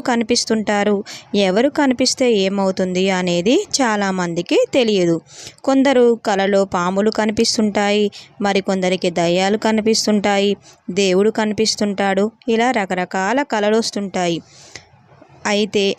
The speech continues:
అన్నింటి గురించి ఇప్పుడు మనం మాట్లాడుకోలేము. కానీ ఒకవేళ కలలో దేవుడు కనిపిస్తే ఏమవుతుందో ఇప్పుడు తెలుసుకుందాం. దైవం కలలో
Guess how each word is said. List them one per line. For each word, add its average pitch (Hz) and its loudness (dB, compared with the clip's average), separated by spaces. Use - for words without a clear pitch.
అన్నింటి 254 2
గురించి 208 2
ఇప్పుడు 208 0
మనం 208 2
మాట్లాడుకోలేము. 185 -2
కానీ 185 -2
ఒకవేళ 233 0
కలలో 220 0
దేవుడు 233 2
కనిపిస్తే 214 -4
ఏమవుతుందో 220 0
ఇప్పుడు 226 0
తెలుసుకుందాం. 180 -2
దైవం 214 0
కలలో 247 2